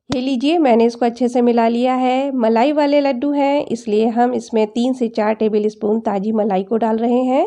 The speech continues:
दो तीन दिन पुरानी मलाई को यूज़ नहीं करना है। वैसे आप बिना मलाई के भी इस लड्डू को तैयार कर सकते हैं।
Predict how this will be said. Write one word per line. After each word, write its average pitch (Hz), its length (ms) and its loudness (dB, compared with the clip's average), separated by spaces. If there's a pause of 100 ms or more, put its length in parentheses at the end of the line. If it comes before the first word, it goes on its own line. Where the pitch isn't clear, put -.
(120)
दो 269 140 0
तीन 262 200 -2
दिन 233 180 0
पुरानी 208 420 2
मलाई 214 300 0
को 208 120 -2
यूज़ 202 320 -4
नहीं 220 220 -2
करना 254 340 2
है। 294 300 0
वैसे 240 360 0
आप 254 140 2
बिना 226 260 2
मलाई 208 320 -2
के 190 180 -4
भी 240 160 -4
इस 262 140 -10
लड्डू 233 260 -4
को 254 120 -2
तैयार 240 320 0
कर 247 160 -4
सकते 254 400 -2
हैं। 262 280 0